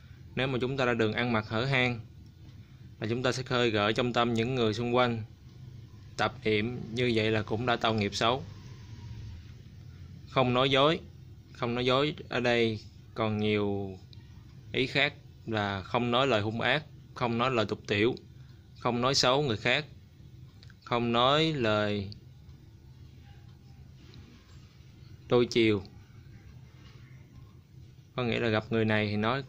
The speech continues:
kiểu khác, gặp người kia nói kiểu khác, đâm thọt để cho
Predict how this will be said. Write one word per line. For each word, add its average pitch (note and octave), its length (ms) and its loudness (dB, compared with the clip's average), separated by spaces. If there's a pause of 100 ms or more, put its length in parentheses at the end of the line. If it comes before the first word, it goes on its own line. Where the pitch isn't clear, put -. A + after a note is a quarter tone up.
(100)
kiểu A2+ 140 -4
khác, C3 280 0 (240)
gặp A2+ 180 -2
người G#2+ 180 -2
kia A#2 320 2
nói B2 160 0
kiểu B2 160 -2
khác, C#3 240 0 (880)
đâm A#2 220 2
thọt G#2 240 2 (160)
để A2 240 -2
cho A2+ 580 2